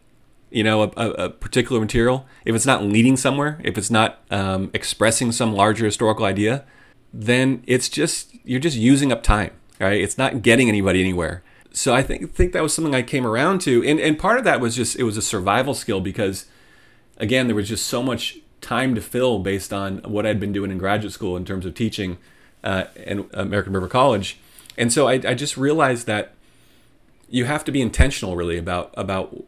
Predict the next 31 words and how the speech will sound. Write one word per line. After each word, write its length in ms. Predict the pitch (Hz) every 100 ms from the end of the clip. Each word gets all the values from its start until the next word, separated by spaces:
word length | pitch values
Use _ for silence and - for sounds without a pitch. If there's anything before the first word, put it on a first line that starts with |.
| -
what 360 | 101 107 - 107
you 80 |
teach 520 | 90 - 104 - - - -
and 120 | 110
not 280 | 117 135 139
just 400 | 131 110 - -
feel 340 | - 120 127
like, 400 | 110 98 92 - - _ _ _ _ _
first 240 | - 131 120
of 80 | 104
all, 80 |
th-, 140 | 101 101
th-, 340 | 120 - -
coverage 320 | - 139 139 117
is 140 | 117
not 160 | 104 92
everything. 320 | 90 87 95
You 80 | 104
don't 180 | 95
need 260 | 104 110 104
to 180 | - 95
cover 340 | - 104 98
everything 480 | 92 95 87 85 92
because 220 | 98 98
you 40 | 101
can't 240 | 113 117
cover 220 | - 92
everything. 400 | 85 85 85 92 - _ _ _ _ _
And 120 | 127
then 100 | 131
second, 460 | 123 151 156 120